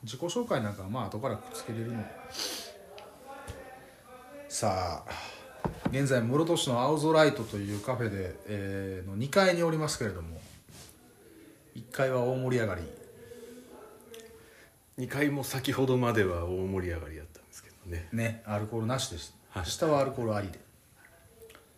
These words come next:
Speaker 1: あれ、あの下の人たちは何時間飲んでるんだっていうね。
Speaker 2: うん。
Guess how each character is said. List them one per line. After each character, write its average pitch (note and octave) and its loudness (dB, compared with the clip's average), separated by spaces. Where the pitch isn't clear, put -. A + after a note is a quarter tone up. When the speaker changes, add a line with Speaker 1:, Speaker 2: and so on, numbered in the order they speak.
Speaker 1:
あ G#2 -6
れ、 G2+ 0
あ G2+ -2
の C3 -2
下 D3+ 0
の D3+ 2
人 - -6
た A#2 -2
ち - -4
は G#2 -2
何 A#2 0
時 D#3 -2
間 G#3 2
飲 F3+ -2
ん F3 -4
で E3 0
る C#3 0
ん G#2+ -2
だ F#2 -4
っ E2+ -6
て - -16
い - -14
う - -16
ね。 D#2+ -14
Speaker 2:
う G#2+ -16
ん。 F2 -12